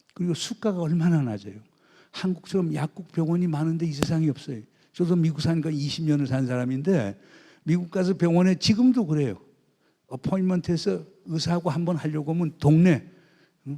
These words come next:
패밀리 닥터 하는데도 보통 두 달, 세 달 전에 해야 돼요. 한국은 예약 안 하고 바로 그 당일날 가서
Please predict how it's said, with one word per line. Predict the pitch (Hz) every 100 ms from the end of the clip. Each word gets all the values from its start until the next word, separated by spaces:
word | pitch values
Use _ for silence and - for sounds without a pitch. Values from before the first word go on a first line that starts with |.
| -
패밀리 | 185 202 214 196
닥터 | 175 - 170
하는데도 | 170 165 165 160
보통 | 165 170 175 156 -
두 | 170
달, | 165 165
세 | -
달 | 208 190
전에 | 151 120
해야 | 101 92
돼요. | - _ _ _ _ _ _ _ _ _ _
한국은 | - 226 214 240 190 175
예약 | 160 202 180
안 | 170
하고 | 180 180
바로 | - 170 165
그 |
당일날 | - 151 170 175 165 - _
가서 | - 165 175